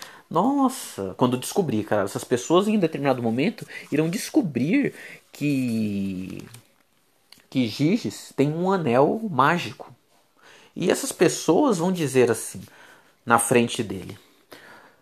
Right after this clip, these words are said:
é, vão elogiá-lo em sua presença.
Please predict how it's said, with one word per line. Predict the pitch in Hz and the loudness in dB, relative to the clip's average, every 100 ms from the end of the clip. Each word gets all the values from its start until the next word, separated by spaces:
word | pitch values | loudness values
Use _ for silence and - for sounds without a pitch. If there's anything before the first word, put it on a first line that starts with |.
| _ _ | _ _
é, | 135 117 107 101 98 95 92 | 0 4 4 4 0 -4 2
vão | 175 | 4
elogiá-lo | 320 320 311 226 123 143 110 107 | 6 6 6 6 6 4 2 -2
em | |
sua | 104 104 | 2 2
presença. | - 98 85 92 90 - - | 2 -4 -6 -8 -10 -12 -18